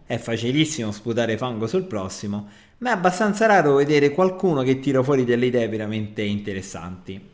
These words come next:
Adesso voglio dire quella che è la mia, questo è un puro pensiero personale, qualcuno lo potrà etichettare fortemente sbagliato, da pollo, da scemo,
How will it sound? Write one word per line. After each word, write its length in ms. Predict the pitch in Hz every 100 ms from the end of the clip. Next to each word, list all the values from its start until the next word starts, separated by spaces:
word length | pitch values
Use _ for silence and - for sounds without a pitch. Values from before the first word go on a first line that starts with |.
| _ _ _ _ - - - - - - - - - -
Adesso 680 | 247 262 226 185 151 135
voglio 240 | 131 170 160
dire 280 | 147 143 131
quella 240 | 135 123
che 80 | 123
è 20 |
la 120 | 123
mia, 360 | 147 156 117 92
questo 320 | - 185 185
è 40 |
un 220 | 165 165 165
puro 440 | 277 277 247 190
pensiero 420 | 175 180 220 185
personale, 920 | 156 156 - 160 208 143 110 104 104 -
qualcuno 420 | 120 117 160 143
lo 120 | 120
potrà 340 | 117 117 120 113
etichettare 680 | 113 113 117 123 120 117
fortemente 640 | 113 120 117 117 127 127 120
sbagliato, 840 | 107 110 107 101 131 120 104 104
da 160 | 104 107
pollo, 540 | 104 110 123 110 104
da 120 | 107
scemo, 680 | 107 - 127 127 110 101 101